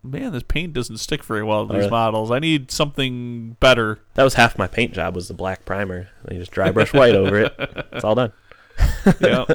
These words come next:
Speaker 1: So that was definitely, I think things have come a long ways in that regards and in the hobby and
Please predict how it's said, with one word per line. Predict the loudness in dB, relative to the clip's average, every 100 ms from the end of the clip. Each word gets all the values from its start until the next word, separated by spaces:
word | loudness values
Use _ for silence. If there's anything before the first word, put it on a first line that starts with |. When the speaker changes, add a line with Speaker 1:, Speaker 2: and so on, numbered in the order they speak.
| -4 -16
Speaker 1:
So | -14 -12 -12 -14 -18 -16
that | -12 -10
was | -6
definitely, | -2 -2 -2 -4 -4 -6 -6
I | -4
think | -4 -4
things | -4 -4 -4
have | -4 -4 -8 -6
come | 0 2
a |
long | 4 2 2 0
ways | 0 0 0
in | -4
that | -6 -6
regards | -6 -4 -4 -4 -10
and | -14 -14 _ _ _ _ -14
in | -10
the | -6
hobby | -4 -4 -6 -8
and | -10